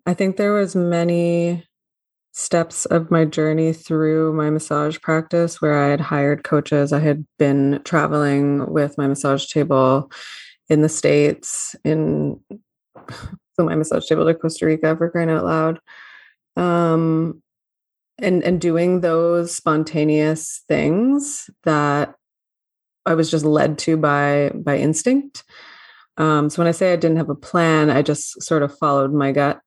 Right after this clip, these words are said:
And, um, if I didn't experience that before,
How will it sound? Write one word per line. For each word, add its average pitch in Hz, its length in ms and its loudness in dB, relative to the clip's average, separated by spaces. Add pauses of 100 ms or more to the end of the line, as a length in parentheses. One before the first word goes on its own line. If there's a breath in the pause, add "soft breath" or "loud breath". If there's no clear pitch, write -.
(120)
And, 143 520 -2 (200)
um, 156 680 -6
if - 120 -10
I 160 100 4
didn't 165 580 2
experience 151 720 0 (160)
that 151 600 0
before, 151 840 -2